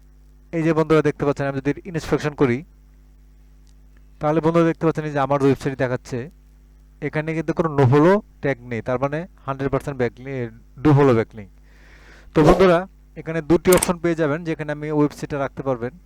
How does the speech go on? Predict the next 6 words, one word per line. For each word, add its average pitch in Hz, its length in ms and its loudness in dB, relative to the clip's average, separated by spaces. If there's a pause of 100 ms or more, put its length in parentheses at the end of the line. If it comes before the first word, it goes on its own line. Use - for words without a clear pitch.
(760)
আর 147 160 -4
বন্ধুরা, 180 460 2 (560)
এগুলো 170 300 2
কিন্তু 175 220 -2
কনটেক্সচুয়াল 175 580 2
ব্যাকলিং। 110 340 -6